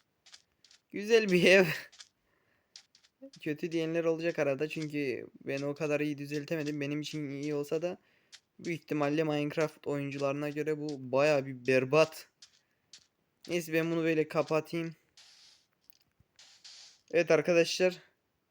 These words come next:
Görmüş olduğunuz gibi karanlık evimizdeyiz. Evimizde şöyle yaptık. Bir dahaki videoya kadar ben bunu geliştirece-, geliştir-, gen-, ne ya, neyse geliştirece-, ya oğlum n-,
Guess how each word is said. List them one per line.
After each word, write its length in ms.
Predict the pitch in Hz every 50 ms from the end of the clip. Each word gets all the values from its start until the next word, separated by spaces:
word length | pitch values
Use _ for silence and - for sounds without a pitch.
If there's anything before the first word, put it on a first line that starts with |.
| _ _ _ _ _ _ - - - _ _
Görmüş 420 | 151 151 156 160 170 165 - -
olduğunuz 400 | 160 156 151 151 160 160 156 151
gibi 200 | 160 165 156 156
karanlık 500 | 156 151 143 135 139 139 147 156 151 160
evimizdeyiz. 680 | 156 147 147 147 147 143 139 139 156 156 160 165 - _ _ _ _ _ _ _ _ - _ _ _ _ _ _ _ - - -
Evimizde 600 | - 151 170 175 175 175 165 156 139 135 135 131
şöyle 300 | 123 - - 165 160 147
yaptık. 600 | 139 143 156 170 - - - 180 180 - - - _ - - - - _ _ _ _ _ - - _ _ _ _ _ _ _ _ -
Bir 140 | 180 196 180
dahaki 440 | 190 190 185 190 185 - - 202
videoya 280 | 196 196 180 196 190 190
kadar 320 | 190 208 185 180 185 180
ben 180 | 180 185 185 185
bunu 120 | 190 196
geliştirece-, 880 | 196 190 185 185 190 190 - - - 220 220 - 190 196 190 170 180 - - 135
geliştir-, 460 | 143 151 151 156 - - - 170 160 - _ _ _ _ _ _ _ _ _ - - - - - - - - - -
gen-, 400 | 143 147 151 147 151 151 151 156
ne 60 | 170
ya, 280 | 180 170 120 73 60 -
neyse 460 | 139 160 185 202 208 196 - - 180
geliştirece-, 840 | 151 147 151 151 - - 160 156 156 - 156 160 156 - - - 131
ya 120 | 147 156
oğlum 300 | 180 202 220 202 175 160
n-, 280 | 160 156 - 127 139 135